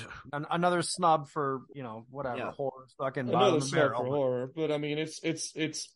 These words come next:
Speaker 3: I mean, come on, we, we gotta expect it at this point.
Speaker 2: At this point, we do.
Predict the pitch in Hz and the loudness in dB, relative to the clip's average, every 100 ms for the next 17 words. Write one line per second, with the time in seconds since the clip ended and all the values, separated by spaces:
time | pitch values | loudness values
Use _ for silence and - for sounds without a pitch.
0 | - 139 123 - 120 120 123 139 139 127 | -4 -2 0 -2 -4 -4 -6 -4 -6 -2
1 | 143 147 131 117 117 - 123 120 113 117 | 2 4 4 2 -2 0 0 0 -6 -8
2 | 113 113 - 113 113 120 _ - 120 123 | -8 -10 -6 -4 -4 -8 _ -10 -4 -2
3 | 156 - 147 180 - 120 117 131 123 | -2 -2 -2 -2 -4 -4 0 0 -2